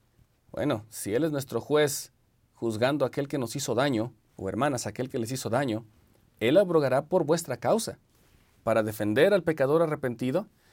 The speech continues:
pero también para defender a la hermana que ha sido víctima, o hermano, o persona que ha sido víctima de, de, de algún tipo de abuso, como es del que estamos hablando. "Y hará que la justicia descienda sobre las que, los que buscan vuestra destrucción".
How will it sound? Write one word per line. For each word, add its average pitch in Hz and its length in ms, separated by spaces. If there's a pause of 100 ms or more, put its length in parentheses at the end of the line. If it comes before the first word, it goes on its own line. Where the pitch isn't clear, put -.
(240)
pero 107 200
también 123 260
para 160 160
defender 123 400
a 151 60
la 127 80
hermana 117 380
que 151 100
ha 135 40
sido 139 240
víctima, 135 460 (400)
o 104 120
hermano, 151 420 (300)
o - 100
persona 147 480 (200)
que - 80
ha - 40
sido 131 200
víctima 147 380
de, 127 160
de, 107 220
de 110 120
algún 123 200
tipo - 180
de 110 60
abuso, 151 260
como 113 200
es 107 120
del 110 160
que 110 60
estamos 135 280
hablando. 170 300 (800)
"Y 127 160
hará 156 280
que 202 100
la 190 100
justicia 196 680
descienda 160 480
sobre 151 280
las 135 240
que, 131 260
los 135 240
que - 100
buscan 160 480 (380)
vuestra 143 480
destrucción". 117 600